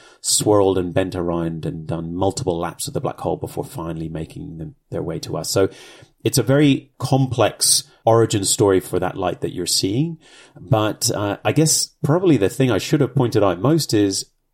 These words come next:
black holes, for all their tremendous gravity and, uh, enormous masses, are actually tiny. The predicted shadow of the Milky Way's black hole is a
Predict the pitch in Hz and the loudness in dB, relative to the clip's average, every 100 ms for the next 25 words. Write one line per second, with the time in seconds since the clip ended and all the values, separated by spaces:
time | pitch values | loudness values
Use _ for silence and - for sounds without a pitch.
0 | _ 131 151 - 180 165 175 294 - 135 | _ -2 -2 2 2 2 2 2 0 0
1 | 127 113 - 104 127 123 95 87 87 - | 0 0 -2 2 2 2 0 0 -4 -6
2 | 92 87 85 85 82 80 - - 92 - | -6 -6 -8 -10 -10 -12 -16 -12 -12 -10
3 | 90 90 117 165 98 - 98 117 113 92 | -8 0 4 4 4 0 -2 -2 -2 -4
4 | - - _ - - _ _ _ 113 170 | -8 -12 _ -20 -20 _ _ _ -6 -4
5 | - 123 - - 139 135 87 - _ - | -2 -2 -2 -2 0 2 -2 -8 _ -8
6 | - 120 165 175 139 - 139 139 143 143 | -4 0 0 2 0 0 0 2 4 4
7 | - _ _ 101 85 - _ 110 98 90 | 2 _ _ -6 -6 -6 _ -6 -2 0
8 | 87 - 101 101 113 - - 104 87 104 | -2 -8 -10 -6 -6 -8 -12 -10 -2 2
9 | 143 135 - - 85 - - 87 131 165 | 4 4 2 -6 -10 -8 -4 0 2 0
10 | - _ _ _ _ - - | -4 _ _ _ _ -18 -18